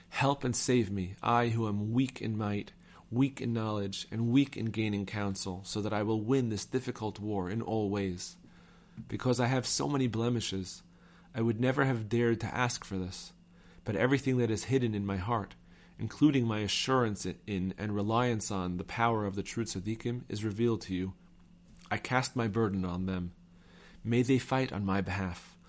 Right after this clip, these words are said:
I will follow their holy counsel and walk in their paths, and never veer from their words, whether to the right or to the left.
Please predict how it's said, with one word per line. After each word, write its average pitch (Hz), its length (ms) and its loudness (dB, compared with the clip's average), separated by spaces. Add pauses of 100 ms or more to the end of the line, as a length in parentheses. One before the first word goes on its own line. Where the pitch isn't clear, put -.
(160)
I 107 80 -2
will 104 120 0
follow 123 440 4
their 110 140 2
holy 120 280 2
counsel 98 560 -4 (340)
and 92 160 -4
walk 123 260 4
in 113 100 0
their 101 100 2
paths, 98 560 -4 (360)
and 107 160 -2
never 131 240 6
veer 110 240 4
from 110 180 -4
their 104 120 0
words, 101 480 0
whether 107 240 0
to 101 140 -4
the 101 100 -2
right 113 300 2
or 101 100 -2
to 98 120 -4
the 95 100 -4
left. 95 380 -4